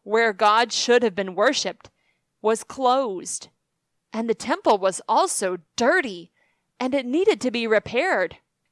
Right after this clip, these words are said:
King Hezekiah was very sad and not pleased. King Hezekiah's mother had taught him about God's word,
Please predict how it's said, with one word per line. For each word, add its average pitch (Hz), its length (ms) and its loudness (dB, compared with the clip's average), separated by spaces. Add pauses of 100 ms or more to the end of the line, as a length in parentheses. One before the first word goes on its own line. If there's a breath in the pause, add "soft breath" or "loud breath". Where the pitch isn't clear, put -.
King 277 300 -4
Hezekiah 202 760 -2
was 190 240 -8
very 196 540 0
sad 180 720 -4 (540)
and 226 280 -4
not 208 360 2
pleased. 185 640 -12 (260)
King 523 220 -2
Hezekiah's 302 720 0
mother 214 640 0 (220)
had - 240 -6
taught 277 320 2
him 208 180 -2
about 196 320 2
God's 202 360 2
word, 190 400 -2